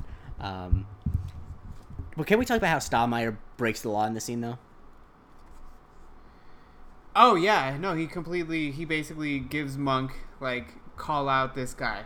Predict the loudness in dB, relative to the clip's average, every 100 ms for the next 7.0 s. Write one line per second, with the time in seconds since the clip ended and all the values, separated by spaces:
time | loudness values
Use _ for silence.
0 | -6 -4 -2 -2 -4 0 0 2 0 0
1 | -2 -4 2 2 2 0 -2 -4 -6 -8
2 | -4 0 2 2 0 -4 -6 -4 -2 -2
3 | -6 -8 -8 -6 -2 -2 -4 -10 -12 -10
4 | -8 -6 -6 -8 -14 -20 -20 -20 -18 -4
5 | 2 4 6 6 2 0 -2 -2 -10 -14
6 | -10 -4 -2 -4 -6 -4 -4 -4 -8 -10